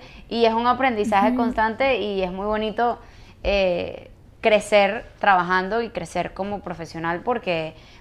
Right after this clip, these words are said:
Speaker 2: porque al final es lo que te define como persona, ¿no? Cómo eres y cómo, cómo, cómo te desarrollas en, en tu vida.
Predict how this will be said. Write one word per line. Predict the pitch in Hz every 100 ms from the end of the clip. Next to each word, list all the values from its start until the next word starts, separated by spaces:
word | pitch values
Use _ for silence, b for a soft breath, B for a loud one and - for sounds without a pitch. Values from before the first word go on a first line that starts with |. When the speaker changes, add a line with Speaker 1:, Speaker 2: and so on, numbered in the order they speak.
| -
Speaker 2:
porque | 196 190 185
al | 175
final | 180 165 175
es |
lo | 202 214
que |
te | 208
define | 165 - 180 180
como | 214 185
persona, | 185 190 175 160
¿no? | 208 -
Cómo | 165 170 196
eres | 202 247
y | 226
cómo, | - 170 185 185 165 - -
cómo, | 165 180 185 -
cómo | 165 175
te | 196
desarrollas | 180 165 165 165 175 196
en, | 175 -
en | 160
tu | 151 156
vida. | 185